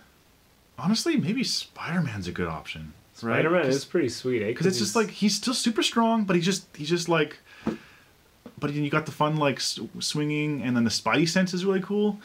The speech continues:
Speaker 2: Yeah.
Speaker 1: Like, to just, like, know when something bad's gonna happen, and, uh, because it does finally show up in the last, in, in Endgame. Um, so he does have a spidey sense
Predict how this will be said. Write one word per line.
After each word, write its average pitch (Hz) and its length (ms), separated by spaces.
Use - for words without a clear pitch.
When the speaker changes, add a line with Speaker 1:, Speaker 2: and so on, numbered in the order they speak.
Speaker 2:
Yeah. 101 280
Speaker 1:
Like, 120 200
to 117 60
just, 127 200
like, 117 220
know 113 180
when 123 160
something 120 260
bad's 101 300
gonna 135 100
happen, 147 440
and, 101 320
uh, 90 260
because 117 220
it 120 80
does 143 180
finally 127 340
show 113 220
up 107 100
in 104 60
the 98 100
last, 95 420
in, 92 140
in 101 220
Endgame. 95 540
Um, 90 260
so 98 100
he 87 60
does 110 180
have 101 140
a 95 40
spidey 92 380
sense 82 400